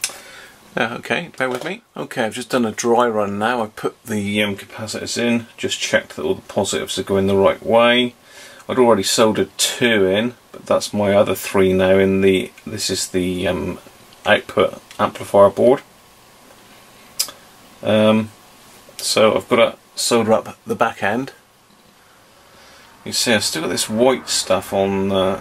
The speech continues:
certain areas of the board here. I have, uh, given it a clean with some I P A. I'm gonna probably need to use some, um,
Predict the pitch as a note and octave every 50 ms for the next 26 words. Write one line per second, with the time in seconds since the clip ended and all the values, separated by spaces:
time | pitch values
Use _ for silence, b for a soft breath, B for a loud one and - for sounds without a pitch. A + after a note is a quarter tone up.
0 | - - - - - - C#2+ F#2 G2 G2+ G#2 G#2 G2+ G2 G2 - - F#2 - -
1 | - A2+ A2+ A2 G#2+ G2+ F#2+ F2 E2+ F2 F2+ G2 A2+ A#2 A#2 A2+ - - - -
2 | - G#2 A2 A2 - - - A#2+ G#2+ A2 - - - - - - A2 G#2+ G#2+ G#2
3 | - - G#2+ - - - G2+ G#2 G#2 - - - A2 G#2+ G#2+ G2 F#2+ F#2+ G2 G#2+
4 | A2+ A2 G#2+ G#2 - - B2+ A#2+ A2+ G2+ G2 G2+ G2+ F#2+ - - G2 G2 G2+ G2+
5 | G2 - - - - - G2 G2 G2 G2 G2+ G2+ G2+ G2+ G2+ G2+ G2 F#2+